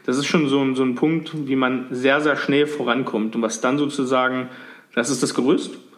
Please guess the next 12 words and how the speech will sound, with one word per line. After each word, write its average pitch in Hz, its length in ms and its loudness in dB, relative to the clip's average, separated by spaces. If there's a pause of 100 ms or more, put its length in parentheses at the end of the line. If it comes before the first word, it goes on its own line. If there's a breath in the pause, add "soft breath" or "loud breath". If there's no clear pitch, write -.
(360 loud breath)
Und 131 120 -4
wie 131 80 2
man 151 160 2
das 131 160 -2
dann 113 120 -2
umsetzt, 180 380 0
ist 120 120 -6
ganz 131 280 -2
klar, 123 240 -2
finde 123 300 -2
ich, 120 300 -2
ähm, 113 300 -2